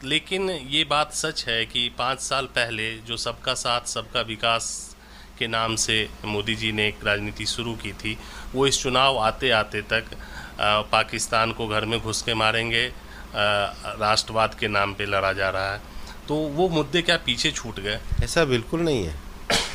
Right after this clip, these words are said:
Speaker 2: किसानों की दुगनी आय के लिए सरकार ने क्या किया, हमेशा बताया है।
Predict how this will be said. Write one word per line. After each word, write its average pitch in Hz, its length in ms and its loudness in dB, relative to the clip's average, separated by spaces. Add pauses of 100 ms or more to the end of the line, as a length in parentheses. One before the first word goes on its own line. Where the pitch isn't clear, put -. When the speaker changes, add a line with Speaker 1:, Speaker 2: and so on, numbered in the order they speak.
(680)
Speaker 2:
किसानों 117 400 6
की 123 140 0
दुगनी 107 320 4
आय 113 160 8
के - 140 -2
लिए 110 120 2
सरकार 101 420 2
ने 104 140 4
क्या 98 200 2
किया, 98 280 2
हमेशा 90 340 2
बताया 78 360 -6
है। 73 80 -8